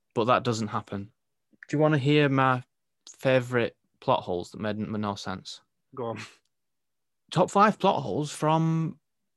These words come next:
Speaker 1: The Midnight Sky. Do, do, do, do, do, do, do. Yes, the ice one. But also before that, when he's awoken by cold, freezing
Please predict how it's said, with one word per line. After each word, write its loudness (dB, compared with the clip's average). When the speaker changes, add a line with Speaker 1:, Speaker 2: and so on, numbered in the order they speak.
Speaker 1:
The 0
Midnight 2
Sky. -4
Do, -4
do, -6
do, -4
do, 0
do, -4
do, -8
do. -4
Yes, 0
the 2
ice 2
one. -2
But -2
also 2
before 0
that, -2
when 0
he's -4
awoken -2
by -2
cold, 0
freezing -4